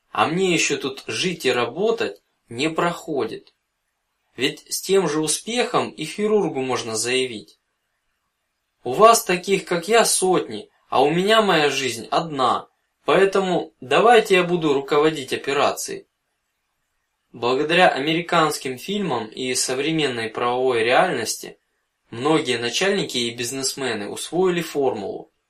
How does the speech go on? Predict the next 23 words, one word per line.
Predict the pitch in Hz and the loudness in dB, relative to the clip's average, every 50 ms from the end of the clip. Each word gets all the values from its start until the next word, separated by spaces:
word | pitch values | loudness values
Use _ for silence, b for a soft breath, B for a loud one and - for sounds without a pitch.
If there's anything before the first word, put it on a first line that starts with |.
| _ _ _ _ _ _ _ _ _ | _ _ _ _ _ _ _ _ _
«Я | - 113 123 156 196 208 | -12 -2 0 2 2 2
не | 196 190 | 2 -2
скажу | 175 - - 160 147 147 135 127 | -4 -2 -2 -2 0 0 -2 -2
ни | 127 147 | -2 -4
слова | 165 - - - 165 151 139 117 104 95 - - _ _ _ _ _ _ _ - | -4 -4 -2 -2 0 0 0 0 0 -4 -8 -10 _ _ _ _ _ _ _ -16
без | 120 117 139 139 135 135 | -6 -4 -4 -2 -2 -2
моего | 131 127 123 127 135 165 180 - | -2 -2 0 0 0 0 2 2
адвоката», | 123 127 135 143 147 143 - 113 98 90 90 - - - - _ _ _ _ _ _ _ _ _ _ _ _ _ _ _ _ _ _ _ _ | 2 2 2 2 0 0 0 -2 -2 -2 -2 -4 -8 -16 -16 _ _ _ _ _ _ _ _ _ _ _ _ _ _ _ _ _ _ _ _
когда | - - 123 123 131 139 139 135 | -8 -6 -4 -2 0 0 0 2
дело | 147 190 220 220 165 - | 4 4 6 6 6 4
касается | - 127 - - - 127 113 110 - - - - | 2 -2 -2 0 2 2 2 2 0 -2 -6 -8
правовых | - - 113 113 117 120 127 147 165 160 - | -4 -2 0 2 2 2 2 2 -2 -2 -2
вопросов. | 151 151 151 - 135 113 104 98 - - - - _ _ _ _ _ _ _ _ _ _ _ _ _ _ _ _ _ _ _ _ _ _ _ _ _ _ _ _ _ _ _ _ _ _ _ _ _ _ _ _ | -4 -4 -4 -4 -4 -4 -4 -4 -4 -8 -10 -12 _ _ _ _ _ _ _ _ _ _ _ _ _ _ _ _ _ _ _ _ _ _ _ _ _ _ _ _ _ _ _ _ _ _ _ _ _ _ _ _
К | - - | -8 -4
сожалению, | - - 131 127 120 143 160 180 202 226 233 220 190 151 123 110 107 - - _ _ _ _ _ _ _ - | -2 0 0 0 2 2 2 4 4 4 4 4 0 0 -2 -2 -4 -8 -10 _ _ _ _ _ _ _ -16
далеко | 120 113 127 131 160 180 175 - 226 220 208 202 - - 139 | -6 -2 0 2 2 2 2 6 8 8 8 8 6 0 -2
не | 143 165 196 190 | -2 0 0 0
все | - - - 208 185 135 117 110 | 2 2 0 2 2 2 2 2
из | - 131 139 135 139 | 0 -4 -6 -6 -4
нынешних | 151 165 165 151 131 123 - - - 120 - _ | -4 -2 -2 -2 -2 -2 -4 -6 -8 -10 -12 _
политиков | - 139 165 220 240 220 - 127 - - 110 107 - - | -2 -2 -2 -2 -4 -4 -6 -8 -6 -6 -8 -8 -6 -4
или | 139 135 135 | -4 -2 -2
кандидатов | 127 - - 131 131 131 143 147 143 135 120 120 117 107 101 - | -2 -4 -4 -6 -4 -4 -4 -2 2 2 2 2 0 -4 -8 -8